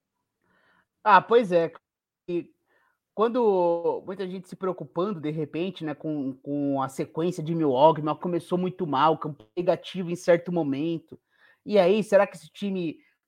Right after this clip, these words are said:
foi só um benefício das lesões da temporada passada? Será que esse time não é de verdade um contender? Cara, tudo balela. Já tinha adiantado isso no início da temporada. Milwaukee é um time que sofreu com muitas lesões no começo, nas primeiras semanas.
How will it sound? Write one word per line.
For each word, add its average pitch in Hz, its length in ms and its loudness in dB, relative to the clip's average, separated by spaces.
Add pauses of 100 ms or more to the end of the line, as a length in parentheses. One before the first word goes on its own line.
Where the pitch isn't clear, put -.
foi 185 100 -2
só 214 380 4
um 165 260 -6
benefício 190 500 -4
das 196 200 0
lesões 196 480 4
da 180 80 4
temporada 185 440 4
passada? 180 960 8 (300)
Será 240 240 10
que 262 80 0
esse - 160 -2
time 226 220 0
não 208 120 2
é 220 60 6
de 208 100 -2
verdade 196 400 4
um 208 60 2
contender? 180 800 0 (760)
Cara, 165 320 6
tudo 190 260 -8
balela. 160 540 2
Já 156 120 -6
tinha 185 220 -8
adiantado 165 480 -6
isso 160 240 -12
no 151 160 -8
início 147 320 -10
da 139 60 -16
temporada. 135 520 -6 (880)
Milwaukee 208 400 8
é 220 40 4
um 208 40 0
time 214 220 -6
que - 80 -20
sofreu 202 340 0
com 202 120 -8
muitas 208 280 -6
lesões 170 420 -4
no 160 80 -8
começo, 151 520 -6
nas - 160 -12
primeiras 165 400 0
semanas. 143 580 -6